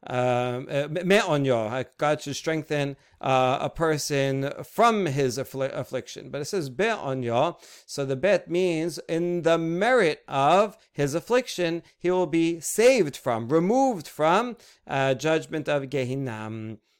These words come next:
Uh, so Yechaletz, in fact, does mean remove. Remove the, uh, the poor person because of his affliction that he already suffered. That will give him merit. Ela hadichtiv chonem alach al sabiv lira vaychalesem.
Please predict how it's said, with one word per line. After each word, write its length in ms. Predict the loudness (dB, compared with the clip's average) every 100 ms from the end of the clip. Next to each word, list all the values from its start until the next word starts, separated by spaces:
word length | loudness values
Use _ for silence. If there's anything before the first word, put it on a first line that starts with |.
| _
Uh, 220 | -10 -8
so 220 | -6 -6 -2
Yechaletz, 520 | -4 -2 -2 -2 -2
in 120 | -8
fact, 220 | -6 -4
does 260 | 2 2 2
mean 220 | -2 -4
remove. 560 | -4 0 2 2 0 -6 _ _
Remove 480 | 0 2 2 0 -2
the, 480 | -4 -2 -2 -6 -6
uh, 460 | -2 -2 -2 -4 -6 -14 -16
the 420 | -20 -16 -8 -6 -6
poor 260 | 0 0
person 480 | 2 -2 -2 -4 -4
because 800 | -6 -8 -6 0 2 0 -2 -10 -18 _ _
of 320 | 0 0 0
his 260 | -2 -4 -4
affliction 640 | -6 -12 -14 -14 -16 -18 -20 _ _
that 120 | -8 -6
he 80 |
already 240 | -2 -2 -4
suffered. 520 | -4 -4 -2 -4 -4 -8 _ _ -8
That 200 | -4 -2
will 120 | -2
give 160 | -4
him 120 | -6 -8
merit. 300 | -10 -12 -16 _ 0
Ela 280 | 2 4 2
hadichtiv 640 | 0 -4 -8 -4 -4 -4
chonem 280 | -6 -6 -4
alach 260 | -4 -4
al 80 | -6
sabiv 500 | -6 -8 -6 -4 -2
lira 320 | -2 0 0
vaychalesem. 1080 | 2 2 2 0 0 0 0 0 0 0 -2